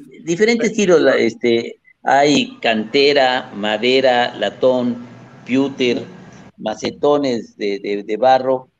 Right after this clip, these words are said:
y, por supuesto, los molcajetes, que, que, bueno, se ha de-, desatado una serie de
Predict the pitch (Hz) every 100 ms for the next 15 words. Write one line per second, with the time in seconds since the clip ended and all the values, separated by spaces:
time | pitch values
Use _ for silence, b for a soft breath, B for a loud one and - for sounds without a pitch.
0 | _ - - 117 110 110 113 131 110 98
1 | 101 98 101 120 - 113 b b b _
2 | 123 123 123 240 - 233 202 135 107 95
3 | - 139 180 202 190 135 - _ 117 123
4 | 120 120 117 123 - 156 170 175 156 143
5 | 147 143 - 139 143 143 143 131 120 110